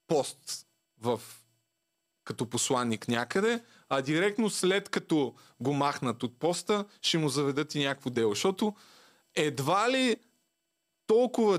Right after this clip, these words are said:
тихо щеш да се, ще се размине цялата ситуация с това: подава си оставката, пращаме го някъде в чужбина и всичко си е окей, нали? Бойко Борисов, оп,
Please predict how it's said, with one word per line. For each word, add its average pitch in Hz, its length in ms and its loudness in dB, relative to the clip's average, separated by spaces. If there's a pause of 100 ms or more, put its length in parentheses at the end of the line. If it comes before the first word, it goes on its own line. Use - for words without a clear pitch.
(140)
тихо 208 320 0
щеш 190 300 0
да 170 120 -2
се, 160 300 0
ще - 180 0
се 151 200 -2
размине 151 380 0
цялата 147 380 0
ситуация 151 560 0
с - 220 -4
това: 147 240 0 (380)
подава 151 440 2
си - 180 -2
оставката, 233 840 -2 (300)
пращаме 160 500 0
го 135 100 -2
някъде 139 400 0
в 113 60 -10
чужбина 214 640 0
и 185 100 -2
всичко - 360 -4
си 151 240 0
е 147 300 2
окей, 123 500 0 (180)
нали? 101 180 -2 (260)
Бойко 156 320 0
Борисов, 147 400 -2 (1200)
оп, 202 260 2